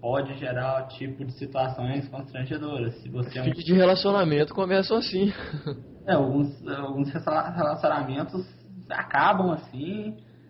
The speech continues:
Speaker 1: Se você é menor de idade, papai e mamãe que tiver acesso à internet e ver isso aí, não vai gostar. Eu acho que todo lugar tem aquele primo fofoqueiro que vai virar pra sua mãe: "Olha, achei uma foto do,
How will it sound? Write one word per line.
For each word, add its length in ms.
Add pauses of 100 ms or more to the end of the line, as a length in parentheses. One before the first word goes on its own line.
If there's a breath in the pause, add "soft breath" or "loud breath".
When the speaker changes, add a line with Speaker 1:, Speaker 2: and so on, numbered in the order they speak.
(140 loud breath)
Speaker 1:
Se 80
você 220
é 40
menor 300
de 80
idade, 340
papai 360
e 100
mamãe 340
que 80
tiver 220
acesso 500
à 80
internet 640
e 140
ver 320
isso 160
aí, 120
não 200
vai 160
gostar. 800 (480)
Eu 180
acho 200
que 80
todo 280
lugar 320
tem 460
aquele 340 (220)
primo 400
fofoqueiro 680 (360 loud breath)
que 80
vai 220
virar 260
pra 100
sua 200
mãe: 200
"Olha, 400
achei 320
uma 260
foto 300
do, 280